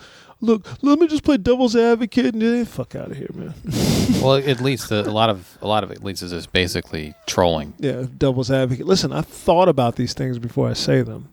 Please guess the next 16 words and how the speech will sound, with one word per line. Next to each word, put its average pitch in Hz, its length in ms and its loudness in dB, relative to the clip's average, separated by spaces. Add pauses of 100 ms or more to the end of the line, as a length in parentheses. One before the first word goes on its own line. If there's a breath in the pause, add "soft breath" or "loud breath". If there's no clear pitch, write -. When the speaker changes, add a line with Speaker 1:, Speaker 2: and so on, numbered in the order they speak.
(180)
Speaker 2:
Right. - 260 -2
Speaker 1:
<laughs> 220 140 4
I've 143 120 0
applied 135 360 2
a 127 80 -2
lot 151 240 2
of 226 60 -6
thought 254 280 0
to 143 220 0
'em, 113 60 -10 (440 loud breath)
<laughs> - 260 0
and 147 100 0
I've 131 140 -2
double 151 260 2
advocate 139 460 0
myself. - 480 -10